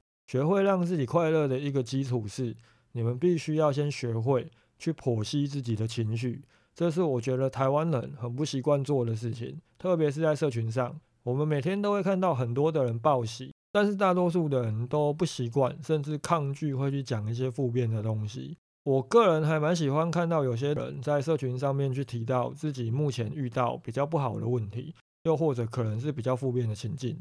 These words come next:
他不是说我个人幸灾乐祸，而是当这些人他尝试着去在社群上面告诉大家，其实我很不好的时候，他们才懂得如何去面对自己的情绪，并且去剖析它。快乐它其实并不简单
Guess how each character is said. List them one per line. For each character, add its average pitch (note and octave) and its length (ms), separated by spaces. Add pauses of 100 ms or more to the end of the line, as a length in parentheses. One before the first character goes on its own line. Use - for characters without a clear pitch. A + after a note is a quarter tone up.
(140)
他 D3+ 220
不 D#3+ 160
是 E3 200
说 D#3+ 280
我 A#2+ 160
个 C3+ 220
人 A2 140
幸 C3+ 180
灾 B2+ 160
乐 A#2+ 180
祸， A2+ 280 (300)
而 B2+ 180
是 E3+ 120
当 E3+ 260
这 F3 80
些 E3 220
人 C#3+ 280 (380)
他 F3+ 140
尝 C3+ 280
试 D#3 160
着 C3+ 160
去 C3 460
在 D#3 180
社 D3 160
群 A#2+ 200
上 B2+ 180
面 A#2+ 300
告 D#3+ 140
诉 D3+ 200
大 C#3 180
家， A#2+ 360
其 B2 120
实 B2+ 140
我 B2+ 160
很 C3 100
不 D3+ 80
好 B2 240
的 G#2+ 80
时 G#2+ 140
候， A#2 280 (200)
他 F3 120
们 E3 140
才 C3+ 180
懂 A2+ 360
得 A#2+ 120
如 A#2+ 200
何 B2 180
去 D3 120
面 C#3 260
对 C3 180
自 B2 140
己 A2 100
的 G#2 80
情 G#2 240
绪， A#2+ 340
并 C#3+ 160
且 A#2 160
去 B2 140
剖 G#2+ 240
析 A2+ 200
它。 A2 280 (300)
快 A#3 160
乐 A3 180
它 F#3 120
其 D#3 160
实 C3 160
并 D3 220
不 C#3 80
简 G#2+ 240
单 A2 180